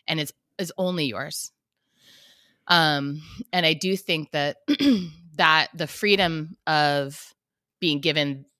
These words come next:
just being given permission by my parental authorities to,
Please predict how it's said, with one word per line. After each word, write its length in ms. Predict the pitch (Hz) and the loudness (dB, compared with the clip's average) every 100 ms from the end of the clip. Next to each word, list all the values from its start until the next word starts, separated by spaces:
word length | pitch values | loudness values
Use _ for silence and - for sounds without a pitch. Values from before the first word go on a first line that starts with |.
| _ _ _ _ _ _ _ _ | _ _ _ _ _ _ _ _
just 180 | 233 220 | -2 0
being 140 | 247 202 | 0 2
given 220 | 180 165 | 2 0
permission 720 | - 175 156 160 175 143 139 | -4 0 0 2 0 0 0
by 360 | 147 147 147 143 | 4 6 4 2
my 180 | 143 | 0
parental 500 | 131 - 143 143 143 | -2 -4 -4 -4 -6
authorities 840 | 131 - 139 135 160 196 240 247 - | -6 -6 -6 -4 -4 -6 -6 -6 -8
to, 680 | - 170 147 139 135 139 | -4 -2 0 -2 -2 -6